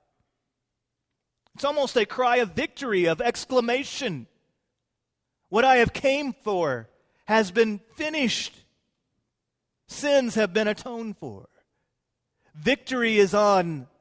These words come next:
the horizon." And bowing his head, he gives up the spirit. The end of the agony,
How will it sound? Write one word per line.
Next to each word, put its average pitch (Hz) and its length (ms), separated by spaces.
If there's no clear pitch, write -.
the 151 120
horizon." 170 920
And 104 100
bowing 131 320
his 135 200
head, 92 260
he 127 100
gives 107 280
up 101 160
the - 80
spirit. - 500
The 131 220
end 151 140
of 151 100
the 156 200
agony, 131 580